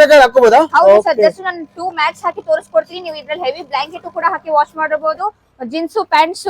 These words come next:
Speaker 2: ಕರ್ಟನ್ಸ್, ಲೆಗ್ಗಿನ್ಸ್, ವೇರ್ಸ್, ಶೂಸ್, ಮ್ಯಾಟ್ಸ್, rough and tough ಹಾಕಿ ಯೂಸ್ ಮಾಡ್ಕೋಬಹುದು.
Speaker 1: ಓಕೆ.
Speaker 2: ಇದ್ರಲ್ಲಿ ಕೇವಲ ನಿಮ್ಗೆ ಹದಿನೈದು ನಿಮಿಷ ಟೈಮರ್ ಇದೆ. ಹದಿನೈದು ನಿಮಿಷಕ್ಕೆ ಇಟ್ಟರೆ ನಿಮ್ಗೆ ಅದೇ ಆಟೋಮೆಟಿಕ್ ಝೀರೋ ಬಂದು ಬಜರ್ ಆಪ್ಷನ್ ಇದೆ, ಬಜರ್ ಬಂದು ಸ್ಟಾಪ್ ಆಗುತ್ತೆ. ಮತ್ತೆ ಇದು ನಲ್ಲಿಗೆ ಬೇಕಾದ್ರೆ ನೀವು ನೀರ್ ಕನೆಕ್ಟ್ ಮಾಡ್ಕೋಬಹುದು, ಇಲ್ಲ ಬಿಂಗೆಲ್ ಬೇಕಾದ್ರೆ ಡೈರೆಕ್ಟ್
Speaker 1: ಇದು ಹತ್ತು ಕೆಜಿ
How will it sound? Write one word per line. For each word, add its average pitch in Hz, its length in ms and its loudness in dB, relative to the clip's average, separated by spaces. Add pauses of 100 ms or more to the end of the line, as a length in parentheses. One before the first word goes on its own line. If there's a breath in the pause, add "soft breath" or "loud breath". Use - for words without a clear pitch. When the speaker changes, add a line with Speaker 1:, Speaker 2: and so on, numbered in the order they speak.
(140)
Speaker 2:
ಕರ್ಟನ್ಸ್, 330 420 -2 (300)
ಲೆಗ್ಗಿನ್ಸ್, 294 340 -6 (160)
ವೇರ್ಸ್, 320 400 -2
ಶೂಸ್, 370 260 -6 (180)
ಮ್ಯಾಟ್ಸ್, 302 280 -4
rough 302 300 -2
and 339 120 -12
tough 339 220 -4 (140)
ಹಾಕಿ 285 260 -4
ಯೂಸ್ 311 200 -12
ಮಾಡ್ಕೋಬಹುದು. 285 440 -4 (240)
Speaker 1:
ಓಕೆ. 156 160 -2
Speaker 2:
ಇದ್ರಲ್ಲಿ - 260 0
ಕೇವಲ 339 200 -2
ನಿಮ್ಗೆ 359 260 -8
ಹದಿನೈದು 277 260 -6
ನಿಮಿಷ 370 160 -12 (100)
ಟೈಮರ್ 330 280 -4
ಇದೆ. 320 140 -10
ಹದಿನೈದು 320 320 -12
ನಿಮಿಷಕ್ಕೆ 339 240 -20
ಇಟ್ಟರೆ 330 240 -10
ನಿಮ್ಗೆ 320 160 -8 (100)
ಅದೇ 247 120 -4
ಆಟೋಮೆಟಿಕ್ 311 580 -2
ಝೀರೋ 311 180 -4
ಬಂದು 302 320 -8
ಬಜರ್ 294 400 -2
ಆಪ್ಷನ್ 311 320 -8
ಇದೆ, 330 100 -4
ಬಜರ್ 277 320 -4
ಬಂದು 311 220 -18
ಸ್ಟಾಪ್ 262 320 0
ಆಗುತ್ತೆ. 285 280 -4 (400)
ಮತ್ತೆ 285 180 -4
ಇದು 339 180 -14
ನಲ್ಲಿಗೆ 294 300 -4
ಬೇಕಾದ್ರೆ 330 280 -8
ನೀವು 302 100 -16 (100)
ನೀರ್ 320 200 -14
ಕನೆಕ್ಟ್ 285 260 -8
ಮಾಡ್ಕೋಬಹುದು, 311 500 -2
ಇಲ್ಲ 294 80 -2 (120)
ಬಿಂಗೆಲ್ 285 240 -8
ಬೇಕಾದ್ರೆ 320 260 -6 (100)
ಡೈರೆಕ್ಟ್ 294 240 -4 (120)
Speaker 1:
ಇದು 339 160 6
ಹತ್ತು 277 200 2
ಕೆಜಿ 262 140 6